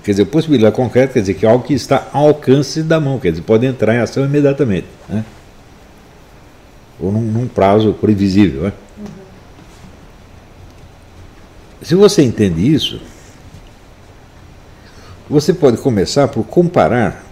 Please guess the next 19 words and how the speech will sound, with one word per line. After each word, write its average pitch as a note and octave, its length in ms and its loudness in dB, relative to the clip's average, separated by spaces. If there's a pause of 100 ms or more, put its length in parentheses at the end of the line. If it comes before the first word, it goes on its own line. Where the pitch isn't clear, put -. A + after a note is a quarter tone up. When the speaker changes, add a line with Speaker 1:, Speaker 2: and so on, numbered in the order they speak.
Speaker 1:
vamos F#2+ 200 -6
dizer, F2+ 140 -6 (320)
o D3+ 80 -4
poder G#2+ 480 2
que - 80 -6
alguns A#2 520 0
desses E2+ 480 -4 (1300)
metabilionários F2+ 1300 -2
têm, G2+ 180 -2
metacapitalistas F2 1000 -6
têm, A2 220 -6 (500)
com C#3+ 120 -2
o D3+ 40 0
poder D3 360 0
que D3+ 60 -4
alguns B2+ 320 0
estados D3+ 680 -2
têm. B1 220 -10 (1600)
Hum? B2 80 -8